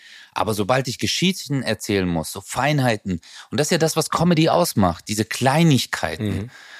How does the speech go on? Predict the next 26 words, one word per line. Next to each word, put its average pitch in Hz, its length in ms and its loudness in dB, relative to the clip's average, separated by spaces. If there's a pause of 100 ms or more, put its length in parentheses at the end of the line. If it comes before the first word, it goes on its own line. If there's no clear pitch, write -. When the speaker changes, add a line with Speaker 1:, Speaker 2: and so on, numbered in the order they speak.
(220)
Speaker 1:
und 104 420 -2
die 214 60 -6
Bewegungen 131 540 0
und 143 180 -2
aber 175 220 -2
halt 170 160 -2
auch 170 180 -2
die 131 220 -8
Infos, 190 540 0
Lokalkolorit. 117 720 -2
Die 107 240 -2
Türken 139 340 0
dort 135 200 0
sind 131 120 -2
ja 120 60 0
ganz 156 280 -2
anders 156 260 -2
als 131 140 -2
die 117 100 -4
Türken - 280 -4
hier, 123 320 -2 (460)
das, 101 160 -4
was 107 140 -4
die 98 120 -8
durchgemacht 92 560 -4
haben. 95 240 -8